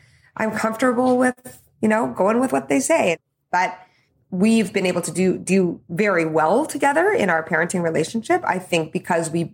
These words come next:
we all are working hard to co-parent together and to, to know the, the least amount of conflict is the thing that is the best for Lily, and to let everybody parent in their own way, in their own homes, and, and come together on the really important issues.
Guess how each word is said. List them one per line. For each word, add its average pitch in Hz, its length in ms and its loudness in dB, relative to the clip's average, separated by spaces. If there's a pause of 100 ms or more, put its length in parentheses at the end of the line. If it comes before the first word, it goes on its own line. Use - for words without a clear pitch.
we 190 140 2
all 190 580 2 (220)
are 185 180 0
working 165 340 0
hard 170 260 0
to 170 80 -10
co-parent 165 500 0
together 175 420 0
and 175 220 0
to, 165 160 -6 (120)
to 190 120 2
know 160 380 2 (380)
the, 156 280 2
the 165 80 2
least 202 320 2
amount 165 220 2
of - 80 -14
conflict 254 800 -2 (500)
is 170 260 0
the 175 120 2
thing 175 360 2
that 170 200 0
is 156 220 0
the 151 240 0
best 143 340 -2
for 143 260 -2
Lily, - 380 -4
and 156 180 -4
to 165 120 2
let 170 240 0
everybody 170 520 0
parent 170 400 0
in 160 100 0
their 156 200 0
own 175 240 2
way, 180 480 2 (280)
in 170 100 0
their 156 180 0
own 156 180 -2
homes, 214 440 2
and, 165 240 -2
and 156 160 -4
come 160 180 -4
together 151 460 0
on 147 100 -2
the 147 80 -4
really 143 200 -4
important - 420 -8
issues. - 560 -12